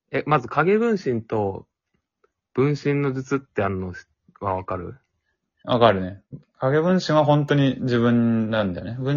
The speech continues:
Speaker 2: 身はただの分身。
Speaker 1: そう。だから影があるかないかみたいな。分身は、
Speaker 2: あー。
Speaker 1: なんか、影ないから実体がないみたいな。
Speaker 2: はいはいはい。
Speaker 1: らしいよね。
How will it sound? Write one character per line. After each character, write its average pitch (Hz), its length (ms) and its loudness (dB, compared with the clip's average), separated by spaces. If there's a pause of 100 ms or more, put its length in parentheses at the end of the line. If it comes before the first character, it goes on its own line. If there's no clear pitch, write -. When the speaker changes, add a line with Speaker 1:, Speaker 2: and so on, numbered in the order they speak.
Speaker 2:
身 - 80 -2
は 113 100 0
た 113 100 2
だ 101 60 4
の 87 120 -4
分 90 140 -6
身。 - 280 -10 (720)
Speaker 1:
そ 95 380 -10
う。 - 600 -20
だ 110 60 -8
か - 0 -
ら 104 80 -8
影 135 340 -4
が 101 220 -6
あ 123 80 0
る 104 100 -4
か 98 140 -8
な 98 140 -8
い 95 60 -10
か 90 120 -14
み 90 120 -14
た - 120 -20
い 82 60 -20
な。 - 120 -20 (720)
分 127 120 -4
身 139 60 0
は、 135 340 2
Speaker 2:
あ 123 40 -4
ー。 120 140 -10 (240)
Speaker 1:
な 127 120 -16
ん 101 40 -10
か、 - 220 -12 (640)
影 120 220 2
な 127 140 2
い 120 80 -2
か 143 100 0
ら 143 80 2
実 117 220 -10 (100)
体 139 180 4
が 139 100 2
な 135 140 2
い 113 80 -2
み 92 100 -12
た 104 140 -8
い 95 100 -10
な。 - 100 -18 (240)
Speaker 2:
は 98 100 -2
い 95 40 -4
は 90 140 -8
い 87 40 -8
は 87 100 -14
い。 - 60 -20 (200)
Speaker 1:
ら 107 80 -16
し 104 220 -10
い 85 60 -16
よ - 80 -20
ね。 - 140 -20